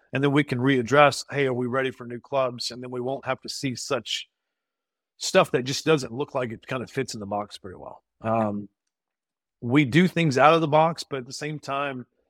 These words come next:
like, the more and more, I was actually talking to, um, Chuck Cook, uh, just a couple days ago. Uh, Chuck's been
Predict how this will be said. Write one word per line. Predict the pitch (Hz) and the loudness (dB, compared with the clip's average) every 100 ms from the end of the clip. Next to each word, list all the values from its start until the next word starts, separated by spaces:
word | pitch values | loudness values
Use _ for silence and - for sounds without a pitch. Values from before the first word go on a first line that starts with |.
| _ - | _ -6
like, | 117 | -6
the | 131 | -6
more | 131 147 147 | -6 -4 -4
and | 135 | -2
more, | 139 135 | -2 0
I | 123 | 0
was | 117 | 0
actually | 131 131 120 | -2 -2 -6
talking | - 131 - 127 | -4 -4 -4 -10
to, | 110 123 113 110 _ _ _ _ _ _ _ - - | -8 -6 -6 -10 _ _ _ _ _ _ _ -20 -12
um, | 117 113 110 110 _ | -8 -8 -8 -14 _
Chuck | - 165 - | 2 2 2
Cook, | - 147 - - _ _ _ - | 0 0 0 -14 _ _ _ -12
uh, | 117 120 113 | -8 -8 -8
just | 139 - | -8 -6
a | - | 0
couple | 143 117 | 0 2
days | 127 139 123 | 0 2 0
ago. | 113 107 107 - - | -2 -2 -4 -8 -10
Uh, | 110 107 | -8 -8
Chuck's | 107 - 131 - | -2 2 2 2
been | 127 117 110 | -8 -8 -12